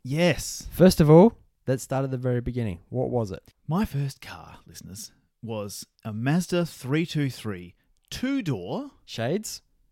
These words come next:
Speaker 1: No.
Speaker 2: Oh, yeah.
Speaker 1: Pre-shades.
Speaker 2: Pre-shades.
Speaker 1: Yes, it was the, um, it was the edition that didn't have all the fancy stuff, like a sticker that said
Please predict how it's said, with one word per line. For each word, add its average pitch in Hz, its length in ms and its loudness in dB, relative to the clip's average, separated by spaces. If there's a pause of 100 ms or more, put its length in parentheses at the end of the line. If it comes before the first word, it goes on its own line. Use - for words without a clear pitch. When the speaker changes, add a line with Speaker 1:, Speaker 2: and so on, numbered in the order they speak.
(440)
Speaker 1:
No. 117 500 -2 (180)
Speaker 2:
Oh, 90 260 -18 (220)
yeah. 90 140 -20 (160)
Speaker 1:
Pre-shades. 147 1200 -8
Speaker 2:
Pre-shades. - 720 -18
Speaker 1:
Yes, 107 340 -12
it 131 120 -16
was 113 200 -12
the, 117 340 -6
um, 107 340 -4 (180)
it 117 100 -12
was 113 120 -14
the 120 160 -6
edition 139 540 -4 (560)
that 123 140 -6
didn't 139 200 -6
have 127 220 0
all 120 140 0
the 110 80 -4
fancy 113 440 -2
stuff, 90 360 -10
like 101 180 -8
a 110 40 -8
sticker 110 340 -6
that 95 160 -14
said 92 260 -10